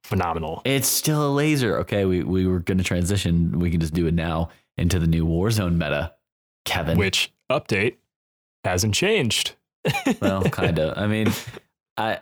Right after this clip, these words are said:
Speaker 2: I, uh,
Speaker 1: Kilo sucks.
Speaker 2: I got a chance. Kilo?
Speaker 1: Yeah. Not great.
Speaker 2: Yeah, the, the gr-, it just shoots little pebbles, and, uh, the,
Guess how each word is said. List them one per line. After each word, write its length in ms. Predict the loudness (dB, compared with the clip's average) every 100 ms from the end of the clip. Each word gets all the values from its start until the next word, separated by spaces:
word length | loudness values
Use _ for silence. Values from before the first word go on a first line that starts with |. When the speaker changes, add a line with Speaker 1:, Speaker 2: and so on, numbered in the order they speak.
| -2
Speaker 2:
I, 240 | 0 2
uh, 460 | 2 2 0 0 0
Speaker 1:
Kilo 300 | 0 0 0
sucks. 380 | 0 -2 0 -2
Speaker 2:
I 100 | 0
got 220 | 0 -2
a 40 |
chance. 840 | -4 -2 0 0 -2 -4 -10 -14 -16 _ _ _ _ _ _
Kilo? 400 | -2 0 -2 -4 -6
Speaker 1:
Yeah. 220 | -6 -6 -10 _ _ _ _
Not 160 | -2 -2
great. 280 | -4 -6 -8 -12 -20 -4
Speaker 2:
Yeah, 200 | 0 0
the, 220 | 0 -4 -2
the 140 | -2
gr-, 180 | 0 -2
it 200 | 0 0 0
just 240 | 0 0
shoots 340 | 0 0 0 -4 _
little 280 | -4 0 0
pebbles, 540 | 0 -2 0 -2 -4 -4
and, 380 | 0 2 2 2
uh, 380 | 2 0 -2 -2
the, 160 | -4